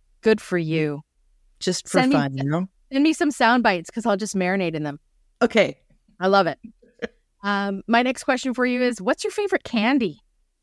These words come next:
Speaker 2: Oh, I'm more of a chocolate person.
Speaker 1: That
Speaker 2: And
Speaker 1: counts.
Speaker 2: dark, dark chocolate with sea salt is the win for me.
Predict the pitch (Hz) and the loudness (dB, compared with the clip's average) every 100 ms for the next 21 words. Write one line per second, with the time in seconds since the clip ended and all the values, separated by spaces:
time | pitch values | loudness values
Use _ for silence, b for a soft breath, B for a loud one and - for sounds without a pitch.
0 | _ _ - 165 196 180 165 156 151 139 | _ _ -6 0 2 2 0 -2 -2 -4
1 | 135 B B B B B B B B _ | -8 B B B B B B B B _
2 | _ _ _ - 180 175 190 196 208 180 | _ _ _ -2 0 0 0 0 0 0
3 | - - - - 156 151 - 220 240 - | -4 -6 -10 -10 -10 -10 -4 -2 -2 -2
4 | 247 240 - 254 240 254 262 _ _ _ | -2 -2 0 0 4 4 2 _ _ _
5 | _ _ 139 175 - 175 196 311 - _ | _ _ -2 -2 2 2 2 -2 -8 _
6 | _ _ _ _ 190 190 185 - 190 208 | _ _ _ _ 2 2 0 0 0 0
7 | - - 196 - 196 165 - - 180 - | -2 -2 0 0 -2 -2 -6 -6 -4 0
8 | 196 202 - 151 - 156 147 139 135 139 | 0 0 -2 -4 -2 -2 0 -2 -2 -2
9 | 127 123 127 | -2 -2 -4